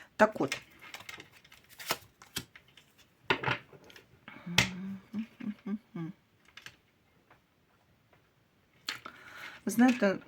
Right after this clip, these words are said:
ніби от така ситуація, що люди не можуть нічого зробити, а стоять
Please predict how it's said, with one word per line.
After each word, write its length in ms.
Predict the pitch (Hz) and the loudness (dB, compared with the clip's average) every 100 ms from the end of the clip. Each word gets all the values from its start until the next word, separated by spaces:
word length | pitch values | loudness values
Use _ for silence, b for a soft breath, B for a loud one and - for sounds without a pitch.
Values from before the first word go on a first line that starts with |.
| - | -4
ніби 760 | 202 208 226 254 220 240 220 214 - _ - - | 2 8 10 10 10 10 8 6 -2 _ -12 -2
от 140 | 196 - | -2 0
така 240 | 208 220 | 2 4
ситуація, 640 | 220 214 - 285 370 - 190 | 4 2 6 6 6 4 2
що 440 | - - 220 214 B B B B 208 | 2 2 2 2 B B B B 4
люди 300 | 233 220 220 | 8 10 10
не 80 | |
можуть 360 | 220 226 220 208 | 10 10 8 6
нічого 340 | 220 - 226 | 6 6 2
зробити, 640 | 214 233 214 294 311 170 165 170 - _ _ _ - - | 2 4 6 6 4 0 -2 -6 -16 _ _ _ -20 -8
а 80 | 202 | -6
стоять 920 | - - 226 208 233 233 - - - | -4 0 2 6 8 6 2 -10 -10